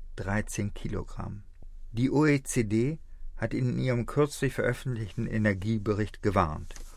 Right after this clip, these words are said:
Ohne radikale Maßnahmen wird sich die Durchschnittstemperatur der Erde um sechs Prozent erwerben. Die Bundeskanzlerin hat in diesen Tagen erneut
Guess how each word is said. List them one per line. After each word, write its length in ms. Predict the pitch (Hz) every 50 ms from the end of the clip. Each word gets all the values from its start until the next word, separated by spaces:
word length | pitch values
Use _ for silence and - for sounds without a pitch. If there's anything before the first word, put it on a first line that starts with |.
| - - - - - - -
Ohne 420 | - 143 151 170 175 170 165 147 -
radikale 540 | 120 123 127 123 - - 127 120 117 120 113
Maßnahmen 840 | 110 101 95 92 95 - - - 110 104 104 104 107 113 117 120 - - - - - - - - - - - - -
wird 220 | 101 113 120 -
sich 120 | - 117 -
die 180 | - 107 98
Durchschnittstemperatur 1400 | 98 113 120 131 - - 139 135 123 - - - - - 123 113 113 - 120 110 113 110 - - 117 110 110 113 113
der 260 | 104 95 110 101 98
Erde 440 | 104 110 110 113 110 110 113 123 - - - - - - - -
um 220 | - 101 101 98 92
sechs 320 | 98 123 120 - - -
Prozent 540 | - - - 107 - - - 104 101 104 -
erwerben. 600 | - 104 101 92 90 85 85 87 - 120 104 - - - - - - - - - - - -
Die 40 | 113
Bundeskanzlerin 1040 | 117 147 156 160 151 - - - 156 156 151 - - - 147 139 143 143 139 135 - - - - - - - - - -
hat 160 | - 110 123
in 120 | 127 127
diesen 280 | 120 131 139 127 127 123
Tagen 300 | - 123 120 120 120 117
erneut 540 | - 113 110 104 95 87 85 85 - -